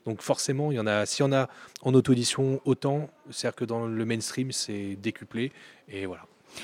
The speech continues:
Speaker 2: ça soit dans le domaine de, de la B D, du dessin ou des,
Speaker 1: Et
Speaker 2: ou
Speaker 1: des
Speaker 2: des
Speaker 1: arts,
Speaker 2: écrivains,
Speaker 1: et
Speaker 2: hein.
Speaker 1: des arts tout court, hein. La
Speaker 2: Bien sûr.
Speaker 1: musique est blindée. Euh, l'I A ne va rien arranger. Euh, voilà, euh, qu'on soit pour ou contre, c'est même pas la question.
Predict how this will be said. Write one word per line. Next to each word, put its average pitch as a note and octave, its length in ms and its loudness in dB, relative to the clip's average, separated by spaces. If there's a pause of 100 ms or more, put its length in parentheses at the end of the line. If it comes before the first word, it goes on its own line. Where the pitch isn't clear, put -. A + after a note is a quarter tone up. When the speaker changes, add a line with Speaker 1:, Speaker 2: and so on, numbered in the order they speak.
(160)
Speaker 2:
ça G3 100 10
soit G3 160 6
dans F#3 140 4
le F3 80 2
domaine F#3 360 6
de, E3+ 300 2
de E3+ 160 0
la F3 140 4
B F#3 160 2
D, G#3+ 200 6
du F#3 160 0
dessin A3 540 6
ou F#3 180 4
des, F3+ 380 4
Speaker 1:
Et E3+ 60 4
Speaker 2:
ou F#3 80 2
Speaker 1:
des F#3+ 80 -4
Speaker 2:
des F#3 100 2
Speaker 1:
arts, F#3 60 2
Speaker 2:
écrivains, G#3+ 500 8
Speaker 1:
et F3+ 40 4
Speaker 2:
hein. - 20 2
Speaker 1:
des A2+ 180 0
arts G#2 80 -4
tout - 140 -16
court, A#2 260 -4
hein. G#2+ 120 -6
La F#2+ 160 -2
Speaker 2:
Bien - 20 -2
sûr. F#2+ 180 -8
Speaker 1:
musique G#2+ 180 -6
est G2 60 -8
blindée. F#2 380 -4
Euh, F#2+ 80 -2 (320)
l'I B2+ 180 4
A B2 80 6
ne A#2+ 80 -4
va G#2 80 2
rien G#2 180 0
arranger. G2 460 0 (400)
Euh, G2 180 -2
voilà, F#2+ 340 -2
euh, F#2 80 -8 (140)
qu'on F#2+ 120 -10
soit - 140 -2
pour G#2+ 180 0
ou G#2+ 60 2
contre, B2+ 220 -4
c'est - 80 -6
même G2 120 -4
pas A#2+ 80 -2
la A2+ 80 2
question. C#3+ 320 -4